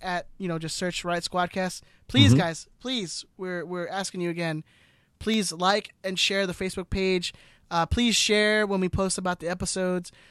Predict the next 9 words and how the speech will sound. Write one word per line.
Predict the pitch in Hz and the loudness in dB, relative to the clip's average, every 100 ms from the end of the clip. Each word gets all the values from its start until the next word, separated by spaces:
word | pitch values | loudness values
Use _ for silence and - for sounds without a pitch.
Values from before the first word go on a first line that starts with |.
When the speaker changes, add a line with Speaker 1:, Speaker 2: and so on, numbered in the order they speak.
| _ - | _ -6
Speaker 1:
Uh, | 160 160 - | -4 -4 -8
please | - 240 254 240 | -10 -2 0 0
go | 190 208 | 2 2
to | 202 | 2
iTunes | - 208 208 233 220 220 - | 2 0 0 2 2 2 -2
and | 180 | -2
leave | 180 185 | 0 0
a | 165 | 0
five-star | - 180 180 - 180 185 | 0 0 0 -2 0 0